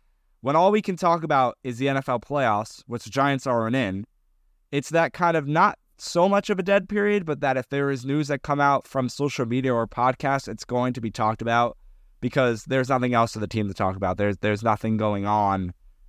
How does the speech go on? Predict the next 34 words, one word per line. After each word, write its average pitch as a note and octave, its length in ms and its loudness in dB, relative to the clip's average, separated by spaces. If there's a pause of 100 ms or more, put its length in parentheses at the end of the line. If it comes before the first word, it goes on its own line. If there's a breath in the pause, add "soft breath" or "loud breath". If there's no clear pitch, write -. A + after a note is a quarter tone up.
(120)
like, G#2+ 260 -2
rapidly. A2+ 840 0 (180)
Uh, G#2 260 0 (200)
free C3 220 -2
agency B2 340 -2
hasn't A2+ 180 -2
begun A2+ 240 -2
yet. A2+ 140 -4
Draft A2+ 340 0
hasn't A2+ 280 -4
really, G#2+ 380 -4 (380)
uh, G#2+ 140 0
ramped A#2 360 -2
up A2 220 0
yet. G#2+ 180 -2
So A#2+ 280 0
when A#2 180 -2
Kayvon C3+ 400 0
Thibodeau C3+ 380 -2
said G#2 420 -4
what A2+ 200 -2
Alex C3 340 2
is - 40 -4
about G#2 180 -2
to G#2 80 -4
read, A2 560 0
the G#2+ 100 -10
quote G#2+ 260 -2
word G#2 220 -6
for F#2+ 120 -8
word, A#2 380 0 (520)
um, A2 300 2 (280)
you F3+ 100 0
know, D3+ 200 0